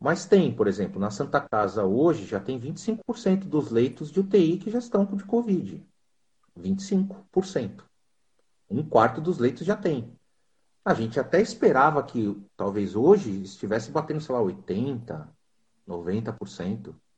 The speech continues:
A gente esperava isso. E realmente, graças a Deus, não. Não. Então, os números ainda de Sorocaba, de Sorocaba, ainda estão tranquilos. De Sorocaba. São Paulo, eu sei que não.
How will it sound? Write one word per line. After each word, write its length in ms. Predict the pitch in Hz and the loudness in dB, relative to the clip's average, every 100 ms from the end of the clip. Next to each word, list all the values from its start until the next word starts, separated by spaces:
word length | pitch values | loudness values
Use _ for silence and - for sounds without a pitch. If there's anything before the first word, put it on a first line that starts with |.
| _ | _
A 60 | - | -20
gente 100 | 110 | -18
esperava 460 | - 240 233 254 104 | -4 2 4 4 2
isso. 320 | 78 - - _ _ _ _ _ _ | -4 -12 -20 _ _ _ _ _ _
E 80 | 247 | -2
realmente, 580 | 220 214 156 190 - - | 4 4 4 0 -2 -12
graças 640 | - 123 156 190 233 180 | -2 4 4 6 4 6
a 60 | 202 | 4
Deus, 500 | 139 147 175 277 - - | 4 2 4 2 -6 -2
não. 300 | 277 180 175 - - - - | 2 2 -2 -8 -18 -18 -4
Não. 360 | 202 120 120 117 - - - - | -2 0 -4 -10 -18 -20 -18 -12
Então, 240 | - - 160 | -12 -6 -4
os 120 | 175 | 0
números 380 | 185 208 214 165 | 2 6 6 6
ainda 240 | 160 156 | -2 -6
de 80 | - | -8
Sorocaba, 580 | - 110 95 113 120 - _ - | -6 -6 -4 0 0 0 _ -4
de 140 | 143 - | -4 -2
Sorocaba, 960 | 202 170 - 104 95 98 120 190 190 - _ _ _ _ _ _ _ _ _ | -2 -2 -2 2 2 2 2 0 -2 -14 _ _ _ _ _ _ _ _ _
ainda 400 | 107 98 98 120 | -2 2 2 2
estão 300 | 156 - 139 | 0 0 0
tranquilos. 720 | 156 226 302 254 113 - - _ | 0 -2 2 4 2 -2 -16 _
De 240 | - 110 | -4 -2
Sorocaba. 720 | 120 196 233 - 156 101 - - _ | 0 2 2 4 2 0 -6 -16 _
São 260 | - 104 95 | -6 -4 -4
Paulo, 360 | - 92 101 147 | 2 4 4 0
eu 40 | |
sei 180 | 202 185 | 0 0
que 180 | 180 - | -2 -4
não. 600 | 320 240 185 147 98 - | 0 4 4 4 0 -8